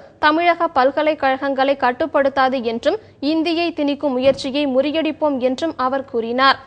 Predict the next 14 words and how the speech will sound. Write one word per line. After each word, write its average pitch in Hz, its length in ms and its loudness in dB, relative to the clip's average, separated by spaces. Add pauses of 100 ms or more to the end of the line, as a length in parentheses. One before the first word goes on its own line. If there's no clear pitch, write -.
(240)
அதேபோல் 277 600 2
தி 269 200 -4
மு 262 200 0
க, 285 200 0
பா 262 220 0 (120)
ம 262 160 0
க, 302 280 0
ம 254 200 0
தி 302 140 -4
மு 294 140 -2
க 294 160 0
போன்ற 262 340 -2
அரசியல் 277 540 -2
கட்சிகளும் 254 500 0